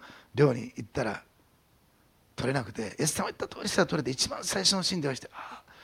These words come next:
イエス様だ」って、あの時すく-、すく-、あの、呼んでくださったイエス様だって分かったら、戻ってきたらすでにイエス様はちゃんと食事を用意してくださったんですね。皆さん、イエス・キリストは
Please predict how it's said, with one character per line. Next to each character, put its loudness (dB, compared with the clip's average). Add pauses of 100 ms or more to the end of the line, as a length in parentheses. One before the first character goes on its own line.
(720)
イ 6
エ 12
ス 8
様 4
だ」 -2
っ -12
て、 -4
あ 6
の 2
時 -4
す -4
く-、 -8
す -8
く-、 -6
あ 2
の、 -2
呼 2
ん -2
で 0
く -4
だ -2
さ -4
っ -6
た -8
イ -4
エ 0
ス 0
様 -2
だ 6
っ 2
て -16
分 2
か 6
っ 0
た 4
ら、 10 (1120)
戻 2
っ 2
て -4
き -10
た -2
ら -4
す -10
で -2
に -6
イ -16 (480)
エ 2
ス 6
様 2
は -6
ち -4
ゃ -4
ん -4
と -4
食 0
事 0
を 4
用 4
意 0
し -8
て -12
く -12
だ -14
さ -16
っ -18
た -18
ん -20
で -20
す -18
ね。 -16
皆 -2
さ -6
ん、 -14 (960)
イ 0
エ 2
ス・ -2
キ -6
リ -6
ス -10
ト -8
は -2